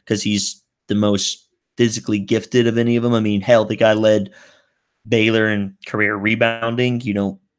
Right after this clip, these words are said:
luck your way into something like that. So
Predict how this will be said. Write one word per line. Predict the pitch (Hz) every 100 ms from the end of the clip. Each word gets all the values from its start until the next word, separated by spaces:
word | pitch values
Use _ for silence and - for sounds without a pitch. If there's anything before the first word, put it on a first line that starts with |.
| _
luck | 110 110 -
your | 113
way | 104 101
into | 104 110
something | 113 120 -
like | 120 120 123
that. | 123 - -
So | - 117 113 113